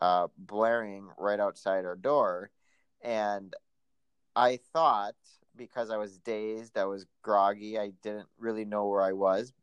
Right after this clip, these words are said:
because it was my first night sleeping here. I thought that a train was just gonna come barging through, uh, my bedroom, and I started protecting myself as if, "Oh, here it comes. Here comes the train. I better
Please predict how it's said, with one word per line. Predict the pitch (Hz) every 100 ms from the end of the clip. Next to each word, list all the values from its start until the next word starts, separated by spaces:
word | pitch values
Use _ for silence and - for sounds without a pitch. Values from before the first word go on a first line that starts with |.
| _ _
because | 110 95 110 98 92
it | 65 87
was | 98 95
my | 92
first | - 95 95 -
night | 92 -
sleeping | 190 190 110 95
here. | 95 101 - _ _ _ -
I | 139
thought | 131 156 143 -
that | 123
a |
train | 107 - 135 135 127
was | 110
just | 110 104
gonna | 107 104
come | 113 101
barging | 101 104 101 104 101
through, | - 104 110 110 104 98 _ _ _ -
uh, | 101 92 90 90 - -
my | 110 104
bedroom, | 92 143 185 110 95
and | 101 98
I | 98
started | - 120 117 110 98 _ _ _ -
protecting | 117 - 175 - 107
myself | 101 101 - 104 104 -
as | 101
if, | 107 104
"Oh, | 120 147 156 _ _ _ _ _
here | 131 143
it | 147
comes. | 190 175 151 139 135 - _ _
Here | 120
comes | 120 147 139
the | 143
train. | 135 170 165 147
I | 131
better | 131 131 131